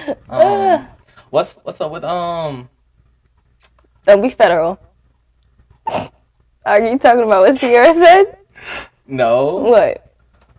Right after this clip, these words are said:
Speaker 1: What's up with the, the last dude I heard about?
Speaker 2: The one I was just telling you about?
Speaker 1: Yeah.
Speaker 2: Um, he's gay.
Speaker 1: Oh, whoa, whoa.
Speaker 2: Mm-hmm. <laughs>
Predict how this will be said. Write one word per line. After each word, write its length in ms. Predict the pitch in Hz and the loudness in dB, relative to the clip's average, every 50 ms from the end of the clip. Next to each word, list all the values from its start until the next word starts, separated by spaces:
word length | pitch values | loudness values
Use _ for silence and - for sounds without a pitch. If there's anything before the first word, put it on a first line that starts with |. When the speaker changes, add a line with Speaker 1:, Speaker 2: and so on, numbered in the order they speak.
| _ _ _ _ _ _ _ _ _ _ _ _ _ | _ _ _ _ _ _ _ _ _ _ _ _ _
Speaker 1:
What's 160 | - - _ - | -20 -20 _ -12
up 160 | 151 156 127 | -10 -10 -10
with 140 | - 139 139 | -12 -14 -14
the, 340 | 147 143 139 131 123 120 _ _ _ _ _ _ _ _ _ _ _ - | -12 -12 -12 -12 -14 -16 _ _ _ _ _ _ _ _ _ _ _ -18
the 80 | 110 | -12
last 340 | 107 117 123 139 143 139 135 | -6 -4 -4 -4 -4 -6 -8
dude 180 | 123 117 113 110 | -14 -14 -14 -12
I 80 | 110 | -14
heard 200 | 117 110 107 107 | -14 -14 -14 -14
about? 340 | 101 - 85 90 92 - _ _ _ _ _ _ _ _ _ _ _ _ _ _ _ _ _ _ _ _ _ _ _ - | -14 -12 -12 -12 -12 -14 _ _ _ _ _ _ _ _ _ _ _ _ _ _ _ _ _ _ _ _ _ _ _ -12
Speaker 2:
The 100 | - 131 | -6 -2
one 160 | 185 190 196 | 0 0 2
I 100 | 185 202 | 4 2
was 100 | 233 220 | 2 2
just 200 | 214 220 220 - | -2 -10 -10 -6
telling 220 | 247 240 247 247 | -4 -4 -2 -2
you 80 | 247 254 | -2 -2
about? 260 | 262 277 277 269 - | -4 -4 -8 -10 -14
Speaker 1:
Yeah. 320 | 220 220 220 214 202 180 220 | -16 -14 -12 -12 -12 -12 -8
Speaker 2:
Um, 200 | - 233 233 226 | -6 -6 -4 -2
he's 220 | 240 262 254 - - | 0 -2 -2 -2 -4
gay. 340 | - 165 160 165 175 170 - _ _ _ _ - | -6 -4 -4 -4 -6 -8 -14 _ _ _ _ -10
Speaker 1:
Oh, 260 | 127 151 156 123 - _ _ _ _ _ _ | -8 -8 -8 -8 -10 _ _ _ _ _ _
whoa, 160 | - 151 139 135 - _ - 123 | -4 -4 -4 -4 -6 _ -12 -6
whoa. 400 | 131 143 156 151 131 123 - _ _ _ _ _ _ _ _ _ - | -2 0 0 0 -2 -4 -8 _ _ _ _ _ _ _ _ _ -6
Speaker 2:
Mm-hmm. 640 | 247 240 226 214 202 208 214 214 202 202 208 220 247 _ _ _ _ _ _ _ _ _ _ _ _ - - - 640 622 622 - - _ _ _ _ - - - | -4 -4 -4 -4 -6 -6 -6 -6 -6 -6 -8 -10 -12 _ _ _ _ _ _ _ _ _ _ _ _ -14 -12 -12 -10 -10 -12 -14 -18 _ _ _ _ -2 0 0
<laughs> 60 | - | 0